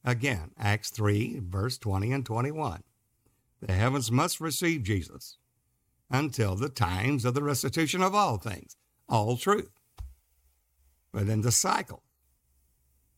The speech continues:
Elijah, as we see in the person of Elijah, that is one revelation we need to see. El, E, Yah. Yah is El. That is, Jehovah is Elohim.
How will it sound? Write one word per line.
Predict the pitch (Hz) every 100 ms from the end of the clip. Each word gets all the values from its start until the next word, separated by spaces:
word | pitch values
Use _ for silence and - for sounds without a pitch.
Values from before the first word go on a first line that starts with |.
| -
Elijah, | 98 90 82 92 98 185 196 _ _ _ _ _ -
as | 101 92
we | 101
see | 92 - 170 139 127 170 _ _ _ _
in | - 117 113
the | 101
person | - 208 220 139 113
of | 92
Elijah, | 87 85 90 117
that | 131 117 123 -
is | 113 101 101
one | 98 107 120
revelation | 98 95 95 107 -
we | 110 104
need | 98
to | 82
see. | - 101 117 185 _ _ _ _ _ _ _ -
El, | 110 107 139 147 -
E, | 127 120 135
Yah. | 113 143 - - _ _ _ _ _ _ _
Yah | 113 110 123 -
is | - 117 107 113 -
El. | 151 107 78 - _ _ _ _ _ _ _
That | - 110
is, | 107 107
Jehovah | 113 117 160 107 113
is | 131 120 139 -
Elohim. | 156 202 104 90 76 -